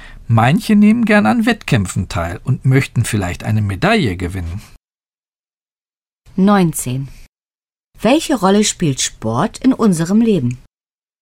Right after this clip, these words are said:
Speaker 1: A. Wir bewegen uns heutzutage sehr wenig und das kann zu Krankheiten führen. Wenn man gesund bleiben will, muss man sich regelmäßig bewegen.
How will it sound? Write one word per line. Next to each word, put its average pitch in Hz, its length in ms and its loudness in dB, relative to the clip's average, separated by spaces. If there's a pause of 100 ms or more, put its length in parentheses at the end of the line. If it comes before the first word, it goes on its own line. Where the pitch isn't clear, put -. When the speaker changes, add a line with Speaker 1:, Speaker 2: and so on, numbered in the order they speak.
(520)
Speaker 1:
A. - 380 -6 (720)
Wir 139 240 2
bewegen 120 420 2
uns - 240 -4
heutzutage 135 600 0
sehr 131 460 2
wenig 85 420 -4
und 120 180 -6
das 98 160 -6
kann 123 200 0
zu - 120 -6
Krankheiten 123 680 -4
führen. 87 460 -10 (800)
Wenn 131 200 4
man 110 180 4
gesund 107 400 -2
bleiben 95 400 -2
will, 123 340 -2
muss 113 220 -4
man 98 140 -4
sich - 260 -12
regelmäßig 120 720 0
bewegen. 202 500 0